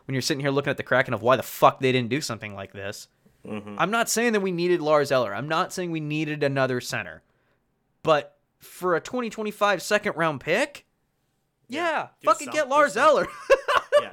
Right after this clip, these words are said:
Speaker 2: do something, dude.
Speaker 1: Yeah, get Lars
Speaker 2: Jesus.
Speaker 1: Eller.
Speaker 2: Dude,
Speaker 1: So
Speaker 2: yeah, I can't even, I can't even fucking say twenty twenty-five ten times
Speaker 1: No.
Speaker 2: fast.
Speaker 1: No, we're not gonna, I'm,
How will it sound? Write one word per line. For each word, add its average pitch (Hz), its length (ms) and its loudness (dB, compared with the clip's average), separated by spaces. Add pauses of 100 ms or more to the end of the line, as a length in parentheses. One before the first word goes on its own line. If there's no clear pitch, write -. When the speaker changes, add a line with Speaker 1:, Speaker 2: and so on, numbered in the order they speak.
(100)
Speaker 2:
do 147 100 -12
something, 131 540 -2
dude. 101 420 -4 (100)
Speaker 1:
Yeah, 370 220 -6 (320)
get 320 180 -6
Lars 302 220 2
Speaker 2:
Jesus. - 140 -4
Speaker 1:
Eller. 320 320 -6 (840)
Speaker 2:
Dude, 113 220 -2
Speaker 1:
So 101 240 -4
Speaker 2:
yeah, 120 100 2
I - 60 4
can't 156 240 4
even, 139 280 -2
I 151 100 4
can't 170 220 -2
even 139 200 0
fucking 139 360 -2
say 127 260 2
twenty 101 300 -6
twenty-five 87 600 -8 (200)
ten 110 160 -2
times 381 260 -4
Speaker 1:
No. - 80 -6
Speaker 2:
fast. 87 360 -8 (380)
Speaker 1:
No, 285 300 0
we're 285 140 -4
not 349 160 -2
gonna, 285 320 0
I'm, 269 240 -4